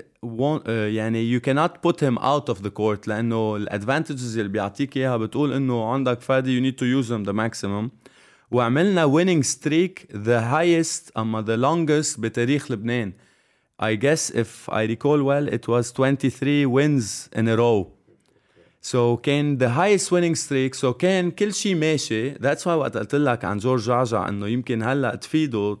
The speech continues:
تاكل كف بكير، you adjust. مش إنه بتوصل للآخر ومرتاح ومش خسران كل ها وبتضرب فيك العاصفة. ما بكون عندك وقت to adjust.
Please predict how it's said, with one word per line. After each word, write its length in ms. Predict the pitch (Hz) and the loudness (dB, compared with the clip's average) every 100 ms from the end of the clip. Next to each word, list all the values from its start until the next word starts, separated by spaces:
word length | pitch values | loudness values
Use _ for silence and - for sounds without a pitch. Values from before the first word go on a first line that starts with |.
| _ | _
تاكل 280 | 139 143 117 | -2 0 0
كف 220 | 143 139 | 0 0
بكير، 560 | 113 113 143 151 131 110 | -2 -4 0 0 0 0
you 40 | |
adjust. 480 | 104 120 120 117 - _ _ _ - | -2 0 0 -2 -10 _ _ _ -4
مش 200 | 185 208 | -2 0
إنه 200 | 202 185 | 2 0
بتوصل 540 | - 190 180 156 147 | 2 0 2 2 2
للآخر 480 | 135 127 160 - 131 | 0 2 0 0 -2
ومرتاح 640 | 127 127 120 156 156 - | 0 -2 0 2 2 0
ومش 320 | 127 120 - | -4 -4 -6
خسران 600 | 135 - - 139 151 147 131 | -10 -12 -8 -2 -2 -2 -2
كل 340 | 160 160 143 | 0 2 2
ها 360 | 123 131 147 156 | 2 2 4 4
وبتضرب 640 | 147 - _ 165 151 139 | 0 -4 _ -2 2 0
فيك 260 | - 147 135 | 0 -2 0
العاصفة. 600 | 107 117 120 - 98 110 _ _ _ | 0 0 0 -4 -6 -6 _ _ _
ما 80 | 143 | -2
بكون 220 | 156 180 | 0 2
عندك 380 | 175 160 139 - | 2 2 0 2
وقت 320 | 131 131 - | 0 0 -2
to 40 | 101 | -4
adjust. 480 | 98 104 107 - | -2 -2 -2 -4